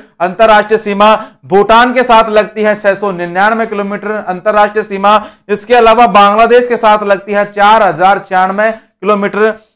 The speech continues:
म्यांमार के साथ लगती है सोलह सौ तैंतालीस किलोमीटर अंतरराष्ट्रीय सीमा और अफगानिस्तान के साथ लगती है केवल और केवल एक सौ छह किलोमीटर अंतरराष्ट्रीय सीमा। आगे चलूंगा मैं नेक्स्ट प्रश्न संख्या सात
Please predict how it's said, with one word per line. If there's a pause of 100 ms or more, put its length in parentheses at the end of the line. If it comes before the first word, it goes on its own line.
(140)
म्यांमार
के
साथ
लगती
है
सोलह
सौ
तैंतालीस
किलोमीटर (220)
अंतरराष्ट्रीय
सीमा (200)
और
अफगानिस्तान
के
साथ
लगती
है
केवल
और
केवल (260)
एक
सौ
छह
किलोमीटर
अंतरराष्ट्रीय (220)
सीमा। (220)
आगे
चलूंगा
मैं
नेक्स्ट (420)
प्रश्न
संख्या
सात